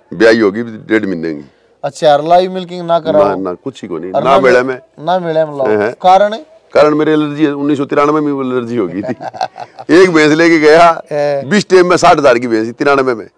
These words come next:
Speaker 2: अच्छा जी।
Speaker 1: हाँ जी।
Speaker 2: तिरानवे में?
Speaker 1: उन्नीस सौ तिरानवे में।
Speaker 2: हैं।
Speaker 1: और पहली टाइम में ही काम सर गया मेरा।
Speaker 2: अच्छा जी।
Speaker 1: आपा उस दिन बाद में जो कोई क्यों कहते नहीं, झाद देवा, अरे नाम है, आपा कौन जावा?
Speaker 2: जब भी कौन जावा।
Speaker 1: ना।
Speaker 2: बाकी दूध के पशु खड़े हैं अपना घरा?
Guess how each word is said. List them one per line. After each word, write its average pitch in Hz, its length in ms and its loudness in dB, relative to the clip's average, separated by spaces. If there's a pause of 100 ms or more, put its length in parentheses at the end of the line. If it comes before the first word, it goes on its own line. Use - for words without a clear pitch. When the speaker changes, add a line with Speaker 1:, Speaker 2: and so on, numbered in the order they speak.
(280)
Speaker 2:
अच्छा 190 280 -8
जी। 156 200 -10 (300)
Speaker 1:
हाँ 113 100 -2
जी। 139 260 -4
Speaker 2:
तिरानवे 220 680 0
में? 170 220 -6
Speaker 1:
उन्नीस 165 300 0
सौ 180 80 2
तिरानवे 170 420 2
में। 98 240 -4 (120)
Speaker 2:
हैं। 139 240 -10 (240)
Speaker 1:
और 117 80 2
पहली 202 300 2
टाइम 180 180 2
में 175 80 -2
ही 170 80 0
काम 143 220 2
सर 120 120 -2
गया 110 140 -2
मेरा। 117 180 -10 (340)
Speaker 2:
अच्छा 156 260 -10
जी। 131 160 -18 (360)
Speaker 1:
आपा 135 160 0
उस 151 180 -2
दिन 151 180 -2
बाद 147 200 4
में 151 120 -4
जो 151 100 -2
कोई 156 160 -2
क्यों 147 220 -2
कहते 151 160 0
नहीं, 151 200 -4
झाद 127 220 2
देवा, 127 340 0 (960)
अरे 113 140 -2
नाम 135 260 2
है, 101 200 -4 (140)
आपा 110 160 -2
कौन 87 180 -6
जावा? 73 160 -12 (200)
Speaker 2:
जब 160 240 -6
भी 180 100 -8
कौन 120 240 -16
जावा। 98 160 -14
Speaker 1:
ना। 90 80 -10 (500)
Speaker 2:
बाकी 190 260 -2
दूध 220 280 -8
के 202 100 -2
पशु 190 280 -10
खड़े 196 220 -8
हैं 185 100 -4
अपना 131 240 -10
घरा? 95 240 -16